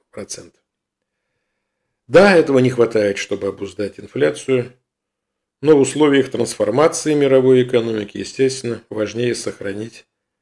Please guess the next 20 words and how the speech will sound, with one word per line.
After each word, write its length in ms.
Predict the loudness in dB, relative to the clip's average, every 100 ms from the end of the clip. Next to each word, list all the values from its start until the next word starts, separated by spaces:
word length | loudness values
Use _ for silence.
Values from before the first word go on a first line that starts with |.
| _ _ _ _ _ _ _ _ -10
макроэкономическую 1500 | -2 2 6 4 4 6 6 6 0 0 -4 -6 -6 -4 -4
стабильность. 640 | -2 -2 -2 -4 -6 -6
Ну 80 | -4
хорошо, 440 | -2 -2 -4 -8
это 520 | -6 -6 -2 -2 -2
они, 480 | -4 -2 -2 -2 -6 -8
а 100 | -4
вот 240 | -4 -4
у 40 |
нас 380 | -4 -4 -6 -14 _ _ _ _ _ _ _ _ _ _ _ _ _ _
повышение 500 | 0 0 0 -4 -6
ставки 440 | -6 -2 -4 -6 _ _ _ _ _ _ _ _ _ _ _
для 160 | 2 2
каждого 560 | 6 4 6 6 6 6
россиянина 720 | 2 0 2 4 2 0 -2
означает, 580 | -2 -4 0 2 2 -2
что 420 | -6 -4 -4 -6 _ _ _ _ _ _ _
сверстанный 760 | -2 6 6 6 2 2 4 2
с 120 | 2
немалым 680 | 4 6 6 4 2 -4